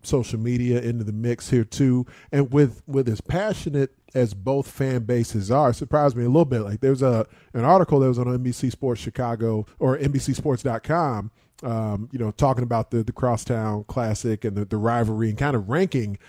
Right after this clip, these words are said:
a lot of the sort of intercity rivalries, specifically in baseball. Uh, who wrote it? Tim Stebbins, uh, wrote it on N B C Sports dot com. And,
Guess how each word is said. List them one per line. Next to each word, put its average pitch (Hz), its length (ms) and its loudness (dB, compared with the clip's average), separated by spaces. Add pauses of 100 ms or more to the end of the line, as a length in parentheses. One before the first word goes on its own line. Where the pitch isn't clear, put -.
(240)
a 131 60 2
lot 131 260 4
of 117 140 2
the 120 180 2
sort 135 220 6
of 107 160 0
intercity 143 840 4
rivalries, 120 720 0 (240)
specifically 123 720 0
in 107 100 -2
baseball. 110 760 0 (340)
Uh, 110 240 -2
who 131 80 4
wrote 113 160 2
it? 104 80 -4
Tim 139 160 2
Stebbins, 127 580 -2
uh, 113 280 -2
wrote 120 280 -2
it 110 120 -2 (340)
on 120 140 0
N 113 100 -2
B 113 80 -4
C 120 160 -4
Sports 113 380 -4
dot 104 220 -4
com. 120 480 -4
And, 120 500 -2